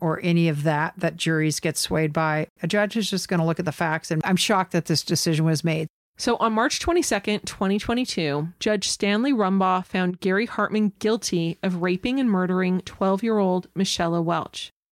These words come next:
Speaker 2: A sobbing Hartman said in court, "I'm so sorry. I'm so sorry. God knows I'm sorry.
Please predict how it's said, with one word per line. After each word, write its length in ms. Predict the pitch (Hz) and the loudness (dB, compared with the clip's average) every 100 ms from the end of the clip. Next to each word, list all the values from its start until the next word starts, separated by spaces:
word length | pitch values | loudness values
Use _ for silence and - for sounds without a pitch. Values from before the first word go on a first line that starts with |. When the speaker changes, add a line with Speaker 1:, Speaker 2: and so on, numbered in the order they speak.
| - | -6
Speaker 2:
A 80 | 190 | -2
sobbing 480 | - 190 190 254 277 | 0 2 0 -2 -4
Hartman 420 | - 220 220 226 | -2 -2 0 -2
said 480 | - 190 175 170 - | 0 0 2 0 -2
in 160 | 185 202 | -2 -2
court, 420 | - 247 170 170 _ _ - | 0 2 2 -2 _ _ -2
"I'm 200 | 196 202 | -2 0
so 180 | - | -2
sorry. 640 | 226 - 180 165 165 175 - _ | -2 0 0 2 0 -2 -4 _
I'm 160 | 196 202 | -2 -2
so 160 | - 208 | 0 -2
sorry. 640 | - 175 165 165 160 - - | 0 0 0 0 -2 -4 -2
God 280 | 220 247 220 | 0 0 0
knows 220 | 196 185 | 0 0
I'm 140 | 175 | -2
sorry. 480 | - 156 151 156 | -2 -2 -2 -2